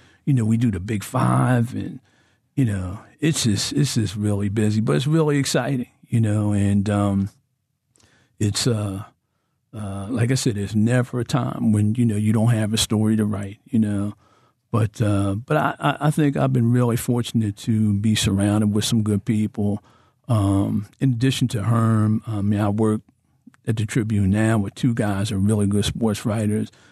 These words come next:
John Mitchell and Darryl Bell. And, um, but, you know, there was a guy there years ago, Kendall Wilson, that was great. You know, he, he did kinda everything, but he, he also did sports. And then a guy that recently passed, Claude Harrison,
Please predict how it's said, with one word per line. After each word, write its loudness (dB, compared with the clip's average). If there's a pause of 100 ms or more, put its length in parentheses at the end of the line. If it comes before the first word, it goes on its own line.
(120)
John 0
Mitchell 0
and 0
Darryl -2
Bell. -2 (480)
And, 0
um, 0 (540)
but, -2
you 2
know, 0
there 0
was 2
a 0
guy 2
there 4
years 0
ago, 0
Kendall -2
Wilson, 0
that 0
was 0
great. -2 (360)
You 0
know, 0
he, 0
he 2
did 0
kinda 0
everything, 0
but -2
he, 0
he 2
also 0
did 0
sports. -2
And 0
then 0
a -2
guy 2
that 0
recently 0
passed, -2
Claude -2
Harrison, 0